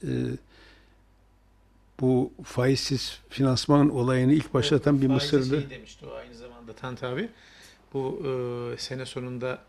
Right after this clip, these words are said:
Speaker 2: bankalar da devlet bankası büyük bölümü tabii Mısır'da. Devlet, e, senin ekonomiye katkından dolayı tabii ki sana ödül verecek.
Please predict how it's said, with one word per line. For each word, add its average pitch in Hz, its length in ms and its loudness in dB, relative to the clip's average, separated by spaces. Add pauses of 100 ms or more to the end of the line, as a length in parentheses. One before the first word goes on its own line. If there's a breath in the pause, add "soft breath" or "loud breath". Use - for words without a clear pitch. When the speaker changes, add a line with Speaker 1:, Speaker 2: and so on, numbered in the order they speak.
(560 soft breath)
Speaker 2:
bankalar 147 480 0
da 131 100 0
devlet 135 300 -2
bankası 117 400 -10
büyük 110 220 -12
bölümü 110 200 -10
tabii 110 220 -12
Mısır'da. 120 520 -8 (680 soft breath)
Devlet, 151 540 0
e, 131 680 -2
senin 139 300 -4
ekonomiye 143 540 -6
katkından 139 600 -6
dolayı 147 260 -6
tabii 135 260 -6
ki 160 120 -12
sana 131 240 -6
ödül 117 300 -8
verecek. - 600 -14